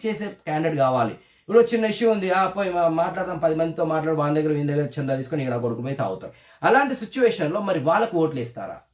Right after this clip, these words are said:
ఏదో నిజంగా నిజాయితీగా ఉండే వాళ్ళకే ఓట్లు వేస్తారు తప్ప ఏదో, మ్, గుర్తులను చూసో లేదంటే హైకమాండ్ని చూసో ఓట్లు వేయరు స్థానిక ఎలక్షన్ హండ్రెడ్ పర్సెంట్.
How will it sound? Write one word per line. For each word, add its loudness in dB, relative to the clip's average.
ఏదో 6
నిజంగా 2
నిజాయితీగా 0
ఉండే 2
వాళ్ళకే 2
ఓట్లు -4
వేస్తారు -4
తప్ప -2
ఏదో, 6
మ్, -6
గుర్తులను 0
చూసో 0
లేదంటే 2
హైకమాండ్ని 4
చూసో -4
ఓట్లు -2
వేయరు -2
స్థానిక -6
ఎలక్షన్ -10
హండ్రెడ్ 2
పర్సెంట్. -4